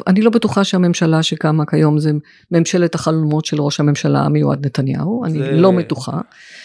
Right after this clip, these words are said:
Speaker 1: אבל אני יודעת שבליכוד,
Speaker 2: כן.
Speaker 1: אוקיי, הליכוד הוא לא מפלגה, הוא לא מפלגה קצה,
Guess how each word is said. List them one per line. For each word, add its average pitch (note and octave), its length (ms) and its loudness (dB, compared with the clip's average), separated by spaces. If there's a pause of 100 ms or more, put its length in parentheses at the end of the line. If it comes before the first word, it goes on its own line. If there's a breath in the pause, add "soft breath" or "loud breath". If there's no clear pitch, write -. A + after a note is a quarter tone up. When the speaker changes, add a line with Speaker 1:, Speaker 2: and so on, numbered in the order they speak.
(300 loud breath)
Speaker 1:
אבל G3 380 2 (560 soft breath)
אני G#3 340 -2
יודעת F#3+ 420 0
שבליכוד, E3 720 2 (380 soft breath)
Speaker 2:
כן. G2 200 -4
Speaker 1:
אוקיי, G3 420 0
הליכוד G#3 540 0
הוא G#3 120 2
לא G#3 260 4
מפלגה, F#3+ 600 2
הוא F#3 180 4
לא G#3 140 4
מפלגה G3+ 340 -2 (200)
קצה, F3+ 480 0